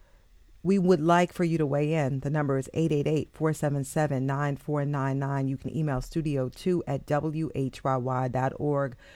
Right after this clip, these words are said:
What questions do you have around this case? Should the former president's actions on January sixth bar him from the presidency?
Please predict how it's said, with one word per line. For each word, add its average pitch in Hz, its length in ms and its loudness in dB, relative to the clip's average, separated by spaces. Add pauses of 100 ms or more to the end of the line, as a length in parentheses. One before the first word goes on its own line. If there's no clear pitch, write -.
(200)
What 202 160 2
questions 180 600 2
do 143 120 -2
you 147 160 0
have 147 440 2
around 147 360 -2
this 135 180 -4
case? 131 300 -2
Should 202 260 -2
the 214 80 2
former 175 400 0
president's 147 500 0 (120)
actions 143 560 -2 (240)
on 165 240 4
January 156 500 2
sixth - 420 -4 (280)
bar 147 240 4
him 139 280 -2
from 135 260 -2
the 135 100 -4
presidency? 151 720 0